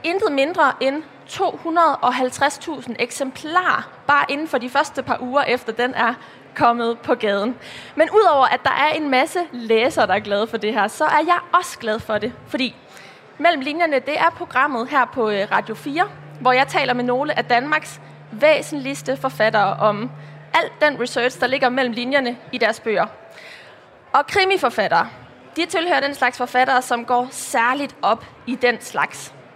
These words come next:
altså at researche til deres bøger. Danmarks krimikonge, Jussi Adler Olsen, er absolut ingen undtagelse. Til sin nye krimithriller, der har han blandt andet researchet hos, øh, Københavns Politi.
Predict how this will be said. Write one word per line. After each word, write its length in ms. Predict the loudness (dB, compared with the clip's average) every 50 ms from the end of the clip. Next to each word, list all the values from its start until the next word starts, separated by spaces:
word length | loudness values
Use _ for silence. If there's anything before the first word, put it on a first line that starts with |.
| -14 -4 -2
altså 240 | -2 0 2 2 0
at 60 | 0 0
researche 460 | -6 -4 -4 -4 -4 -2 -2 -4 -4 -6 -8 -20 -20 -16 -8
til 140 | -4 -2 0
deres 140 | -2 -2
bøger. 240 | -2 -6 -4 -4 -4 -4 -8 -20 -20 -20 -20 -20 -20 -20 -20 -20 -20 -20 -20 -20 -20 -20 -12 -2 2
Danmarks 580 | 2 4 4 4 2 0 0 0 -6 -16 -16 -18 -20 -16 -8
krimikonge, 720 | -6 -4 -4 -4 -4 -2 2 2 4 4 2 0 -6 -6 -8 -14 -16 -12
Jussi 380 | -8 -6 -6 -6 -4 -6 -4 0
Adler 360 | 2 2 4 2 2 0 -2
Olsen, 360 | -4 -4 -4 -8 -8 -10 -10 -6 -2
er 340 | 0 2 2 2 2 2 0
absolut 560 | 0 0 -4 -8 -6 -6 -6 -8 -8 -16 -16 -20 -20 -20 -20 -20 -18 _ -2
ingen 420 | -2 0 0 2 0 0 -2 -4 -12 -16 -20 -20 -20 -12 -2 0
undtagelse. 720 | 0 2 0 -2 -4 -4 -2 -2 -2 -4 -8 -8 -12 -12 -12 -16 -20 -20 -20 -20 -20 -20 -20 -20 -20 -20 -20 -14 -4
Til 160 | 0 0 0
sin 200 | 2 2 0 0
nye 200 | 2 0 0 0
krimithriller, 720 | 0 0 0 0 2 2 -2 0 2 2 4 4 4 4 2 0 -4 -16 -10 -2
der 60 | -2 0
har 160 | 2 4 2
han 100 | 2 2
blandt 220 | 0 0 2 2
andet 260 | 0 0 0 -2 -4
researchet 600 | -6 -6 -2 0 0 0 0 0 0 0 0 0 0
hos, 240 | 0 -2 -2 -2 -4
øh, 160 | -4 -4 -4
Københavns 560 | -6 -6 -8 -8 -6 0 0 0 0 0 -4
Politi. 500 | -12 -10 -10 -8 -6 -4 -4 -4 -4 -6